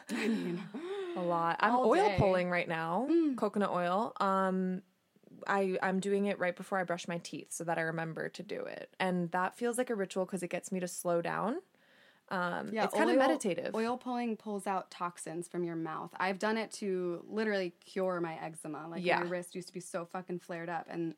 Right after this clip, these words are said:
Speaker 1: I told Rachel about oil pulling.
Speaker 2: Not for nothing, my skin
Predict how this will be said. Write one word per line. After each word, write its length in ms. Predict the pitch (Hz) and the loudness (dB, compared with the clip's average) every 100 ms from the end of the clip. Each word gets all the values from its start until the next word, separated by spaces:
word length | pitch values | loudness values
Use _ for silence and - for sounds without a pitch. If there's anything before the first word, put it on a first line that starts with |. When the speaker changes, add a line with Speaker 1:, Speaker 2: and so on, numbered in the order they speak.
| - | -8
Speaker 1:
I 240 | 180 170 - | -6 -6 -6
told 160 | 202 175 | -8 -6
Rachel 220 | 175 180 | -6 -6
about 220 | 175 - 156 | -8 -8 -10
oil 160 | 156 | -12
pulling. 400 | 151 165 147 170 _ - - - - - _ - | -12 -12 -8 -10 _ -20 -20 -20 -20 -20 _ 0
Speaker 2:
Not 180 | 302 - | 0 2
for 100 | 359 | 0
nothing, 300 | 226 233 190 | 0 0 0
my 100 | 185 | -2
skin 320 | - 226 | -2 -2